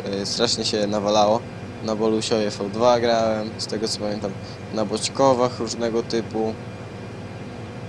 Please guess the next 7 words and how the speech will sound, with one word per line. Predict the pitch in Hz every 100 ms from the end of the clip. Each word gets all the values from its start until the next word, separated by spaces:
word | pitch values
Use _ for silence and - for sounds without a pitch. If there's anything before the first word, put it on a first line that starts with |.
| - - - - - - - - - -
E, | 104 104 101 101 101 - - - - - - - - - - - - - - -
zdarzyło | 110 107 139 143
mi | 139
się | -
nawet | 127 131 131
grać | 117 127 -
na | 123 123